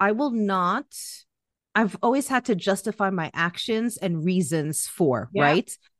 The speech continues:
Speaker 1: I no longer, I don't care if I've known you for twenty-five years. If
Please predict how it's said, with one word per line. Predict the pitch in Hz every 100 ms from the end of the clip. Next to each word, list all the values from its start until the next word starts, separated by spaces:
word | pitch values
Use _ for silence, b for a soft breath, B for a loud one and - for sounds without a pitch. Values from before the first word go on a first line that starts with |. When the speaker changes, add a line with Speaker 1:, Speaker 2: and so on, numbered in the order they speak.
| _
Speaker 1:
I | 214 247 370
no | 294 240 262
longer, | 202 196 190 185 160 160
I |
don't | 214 359
care | - 247
if | 262
I've | 226 190
known | 170 170 190
you | 233
for | 247
twenty-five | 196 - 185 226 - 175 180 160
years. | 143 156 180 233 -
If | 202